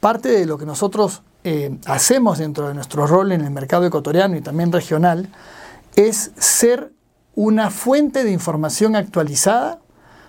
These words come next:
¿sí?, para todos los profesionales de la salud. Y en ese sentido,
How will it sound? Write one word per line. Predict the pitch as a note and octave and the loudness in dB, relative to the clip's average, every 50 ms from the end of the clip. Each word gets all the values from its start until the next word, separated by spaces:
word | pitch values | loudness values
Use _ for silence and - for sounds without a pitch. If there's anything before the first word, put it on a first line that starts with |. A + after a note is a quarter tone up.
| _ - | _ -10
¿sí?, | - - - G3 G#3+ G#3 | -6 0 2 2 2 4
para | G3+ F3+ D#3+ D3+ D3 | 2 0 0 0 -2
todos | - - A#3+ C4 C#4+ | 0 0 2 2 0
los | A#3+ - | -2 -6
profesionales | - D#3 D3+ F3+ F#3+ F#3 E3+ | -10 -8 -6 -4 -4 -4 -4
de | F3 | -4
la | E3 D#3 | -6 -6
salud. | D3 - D3+ D3 C#3+ - - _ - _ - - - - - - - - - - | -6 -6 -6 -6 -8 -10 -12 _ -20 _ -20 -20 -20 -20 -20 -20 -20 -8 0 2
Y | |
en | D#3 E3 | 4 4
ese | E3+ G#3+ | 6 4
sentido, | F3+ F#3+ F#3+ E3+ G#3+ A3+ A3+ A#3 A3+ A3 - | 4 4 2 4 4 4 4 4 4 2 -2